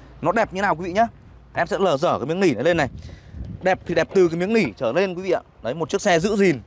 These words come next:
Bên dưới này có cả một miếng bạt nữa này. Chúng ta quan sát cho em cái lốp đây này. Đẹp không ạ? Tất cả miếng la răng này này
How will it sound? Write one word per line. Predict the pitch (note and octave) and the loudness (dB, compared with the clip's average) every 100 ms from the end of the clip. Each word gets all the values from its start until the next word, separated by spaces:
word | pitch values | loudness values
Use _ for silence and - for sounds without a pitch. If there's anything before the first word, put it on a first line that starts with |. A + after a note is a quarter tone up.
| - - - - - | -18 -20 -20 -14 -4
Bên | F3 | 2
dưới | E3+ F3 | 4 4
này | F#3+ D3 | 2 -2
có | D3+ | -2
cả | F3 A#2 | 0 -2
một | A#2 | -2
miếng | B2+ D#3 | -4 -2
bạt | D#3 C3+ | -2 0
nữa | |
này. | D#3 C3+ - - - - - - - - | -2 -2 -6 -18 -18 -20 -18 -18 -14 -8
Chúng | D3+ | -2
ta | |
quan | F3+ F3+ | 0 0
sát | A3 G#3+ | 0 2
cho | |
em | F#3 | 2
cái | E3+ | 4
lốp | G#3 A3+ | 2 4
đây | F3+ | 2
này. | D3 - - - - - - - | 0 -6 -20 -20 -20 -20 -20 -4
Đẹp | E3 | -2
không | D#3+ | 2
ạ? | G3 - - _ _ _ _ - | 2 0 -10 _ _ _ _ 0
Tất | D5+ - | 0 0
cả | G#3+ C3+ A2 B2 | 0 0 -2 -6
miếng | F3 E3 G#3+ | -2 -2 0
la | G#3+ | 0
răng | G3+ F#3+ | 0 0
này | D3+ | 0
này | B2 | 0